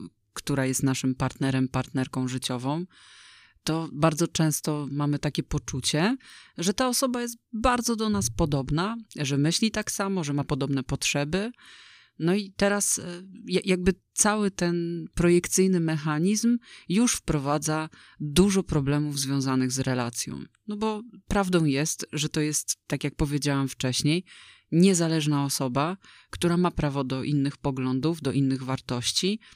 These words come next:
do innych przekonań na temat świata. Natomiast dzieje się jakoś tak magicznie,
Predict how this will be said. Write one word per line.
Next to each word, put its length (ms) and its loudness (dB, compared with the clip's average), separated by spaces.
do 140 2
innych 300 2
przekonań 760 0
na 120 -2
temat 360 -2
świata. 500 -6
Natomiast 540 4
dzieje 320 0
się 140 0
jakoś 300 -2
tak 180 -4
magicznie, 760 0